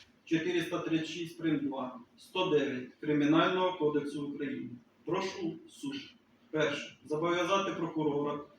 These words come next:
Окружної прокуратури Одеської області Артура Дмитровича Котенка вчинити дію, стаття триста сім, частина друга, пункт третій К П К України, відповідно статті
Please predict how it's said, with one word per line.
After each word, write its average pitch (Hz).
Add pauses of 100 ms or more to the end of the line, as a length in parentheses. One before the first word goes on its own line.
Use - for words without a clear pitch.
(200)
Окружної 175
прокуратури 156
Одеської 160 (160)
області 139 (360)
Артура 170
Дмитровича 170
Котенка 135
вчинити 160
дію, 147 (200)
стаття 151 (160)
триста 165
сім, 160
частина 156
друга, 151
пункт 165
третій 139
К 139
П 151
К 175
України, 131 (540)
відповідно 180
статті 147